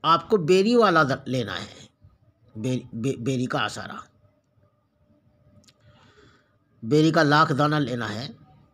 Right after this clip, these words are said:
दस ग्राम। मगसूल करने का तरीका इंशाअल्लाह हम आपको आखिर में बताएंगे।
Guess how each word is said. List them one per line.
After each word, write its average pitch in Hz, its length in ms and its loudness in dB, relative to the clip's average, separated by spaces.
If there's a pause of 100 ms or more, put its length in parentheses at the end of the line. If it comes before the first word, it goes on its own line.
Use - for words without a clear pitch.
(100)
दस 139 300 0
ग्राम। 104 300 -8 (1800)
मगसूल 151 400 0
करने 180 280 2
का 180 120 0
तरीका 147 320 0
इंशाअल्लाह 143 440 0
हम 139 120 -2
आपको 131 240 -4
आखिर 131 240 -2
में 147 100 -2
बताएंगे। 110 480 -8